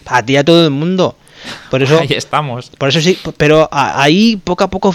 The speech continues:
Speaker 1: tú fíjate que cuando, eh, hombre, no me gustaría tampoco hablar so-, de, de Tailwind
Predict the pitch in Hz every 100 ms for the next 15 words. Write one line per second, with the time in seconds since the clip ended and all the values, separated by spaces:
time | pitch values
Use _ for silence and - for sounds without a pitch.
0 | - 180 185 - 151 160 160 139 139 -
1 | 139 131 123 123 120 110 57 85 82 73
2 | - 113 107 110 110 110 120 113 113 117
3 | 113 110 110 117 - 120 107 110 110 117
4 | 131 127 101